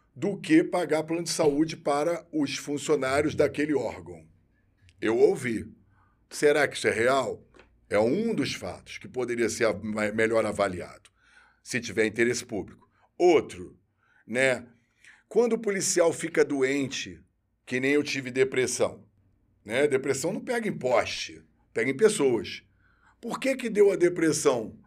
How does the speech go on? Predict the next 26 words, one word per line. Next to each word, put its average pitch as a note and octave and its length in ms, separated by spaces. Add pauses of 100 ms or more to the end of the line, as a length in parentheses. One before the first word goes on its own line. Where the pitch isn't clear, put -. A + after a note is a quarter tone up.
(240)
Eu C3 140
sabia? B2+ 540
Não. F#3 520 (680)
Mas C#4+ 200
se, A#3 220 (180)
como D#4 220
é F4 80
que C4+ 120
eu C4 80
vou, A3 440 (600)
é, D#3+ 340 (300)
trabalhar F3+ 540
isso? - 460 (300)
Eu, F3 340
com D#3 100
meu D#3 280
plano E3+ 300
de B2+ 100
saúde, C#3+ 500
fui A3 200
procurar B3+ 480
um F4 100
tratamento E4 840 (340)
de E3 300
terapia E3 800
comportamental D3 1600